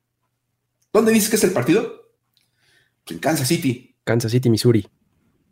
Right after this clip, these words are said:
Speaker 1: O así de, "Uy, ahí se llega en avión, ¿verdad?". Pues, digo, tomando en cuenta la distancia, tenemos un problema. Los médicos explicaron. Al subirte a un avión, la presión del avión al, al, al, al elevar,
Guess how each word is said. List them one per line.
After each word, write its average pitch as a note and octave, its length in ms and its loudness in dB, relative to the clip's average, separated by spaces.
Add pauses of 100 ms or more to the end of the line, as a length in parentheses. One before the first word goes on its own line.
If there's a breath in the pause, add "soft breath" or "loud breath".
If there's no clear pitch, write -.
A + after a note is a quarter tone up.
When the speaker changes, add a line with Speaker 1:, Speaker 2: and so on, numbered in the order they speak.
Speaker 1:
O A#2 320 -4
así A#2+ 180 -2
de, A2 200 0
"Uy, C3+ 240 0
ahí B2+ 140 0
se C3 120 -2
llega C3+ 200 4
en A2+ 100 2
avión, G#2 340 0
¿verdad?". G#2 360 -2
Pues, F#2 160 -8 (300)
digo, G2 260 -2
tomando G#2 320 -2
en G2+ 60 -4
cuenta G#2+ 240 -2
la G#2 100 -2
distancia, C3+ 640 -2 (680)
tenemos C3 460 2
un C3 180 4
problema. B2 720 0 (580)
Los G2 160 -8
médicos G#2 380 -4
explicaron. D3 580 -4 (760)
Al B2 180 0
subirte F#3 300 -2
a - 20 -16
un C4 80 0
avión, B2+ 480 0 (360)
la B2 300 2
presión F3+ 640 2
del G#3 180 0
avión C#3 400 2
al, B2 220 -2
al, G2+ 160 -4
al, G2+ 140 -6
al G2 220 -2
elevar, G#2+ 680 0